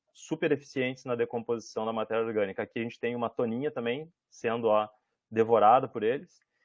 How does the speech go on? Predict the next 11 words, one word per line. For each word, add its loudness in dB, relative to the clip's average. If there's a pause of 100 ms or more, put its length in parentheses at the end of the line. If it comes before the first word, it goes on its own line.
(100)
e 0
aqui -2
um -4
pinguim -6
de -8
Magalhães, 4
ó, 0
que -8
recém -4
encalhou, 0 (380)
morto, 0